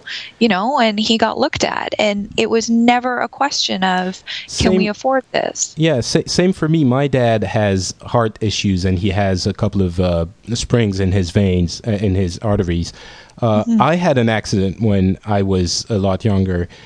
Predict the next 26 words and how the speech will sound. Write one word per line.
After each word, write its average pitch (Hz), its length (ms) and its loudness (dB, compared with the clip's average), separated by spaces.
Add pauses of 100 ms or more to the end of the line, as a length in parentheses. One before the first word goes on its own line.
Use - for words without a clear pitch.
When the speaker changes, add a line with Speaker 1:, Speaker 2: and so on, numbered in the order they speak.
(180)
Speaker 2:
uh, 95 280 0
that 104 280 -2
required 104 540 0
heavy, 117 400 0
heavy 101 280 0
surgery. 98 540 0
I 87 60 0
was 90 240 0
in, 92 160 2
in 95 160 2
the, 90 340 0
uh, 92 300 -2
on 98 120 2
the 85 240 0 (160)
surgery 110 400 0
table, 90 340 -2 (100)
table 95 360 0
for, 90 200 -2
like, 87 280 -4
ten 104 180 0
hours. 95 420 0 (540)
Um, 117 80 0 (240)
Speaker 1:
Mm-hmm. 190 100 -4 (800)
Speaker 2:
all 262 240 4
this 220 560 -2 (220)
with, 151 240 2